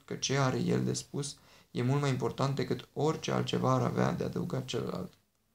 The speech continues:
„Nu cred că e lipsit de importanță ce aveți dumneavoastră de zis, domnule”, îi răspunse Harry înțepat. „Păi, ai dreptate să știi, pentru că nici nu este”, spuse Dumbledore vioi. „Am două amintiri să-ți arăt în această seară, ambele obținute cu mari dificultăți.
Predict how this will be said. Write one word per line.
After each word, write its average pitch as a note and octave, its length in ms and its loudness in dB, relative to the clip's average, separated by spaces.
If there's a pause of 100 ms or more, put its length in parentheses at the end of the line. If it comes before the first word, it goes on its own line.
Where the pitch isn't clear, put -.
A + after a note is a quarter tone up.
(360)
„Nu F3+ 140 -2
cred F#3 220 2
că B2 100 0
e - 20 4
lipsit B2 280 0
de B2+ 60 2
importanță B2 480 2
ce A#2+ 100 0
aveți A#2+ 220 2
dumneavoastră B2 400 0
de B2 100 0
zis, B2+ 160 -2
domnule”, C3 520 0
îi B2+ 120 -8
răspunse B2 420 -2
Harry B2 140 0
înțepat. - 460 -4 (640)
„Păi, A#2+ 320 0
ai B2 140 2
dreptate C3+ 420 2
să A#2 160 -4
știi, - 220 -4
pentru B2 260 -4
că - 80 -4
nici B2+ 160 2
nu B2+ 120 4
este”, C#3+ 320 0
spuse - 300 -12
Dumbledore B2 440 -4
vioi. - 280 -4 (440)
„Am B2 200 -2
două C3+ 240 2
amintiri C3+ 480 0
să-ți B2+ 280 -2
arăt A#2+ 240 2
în B2+ 80 0
această A#2+ 360 -4
seară, - 460 -8
ambele C#3 320 2
obținute C3 440 0
cu B2+ 100 -4
mari C3+ 200 2
dificultăți. - 680 -6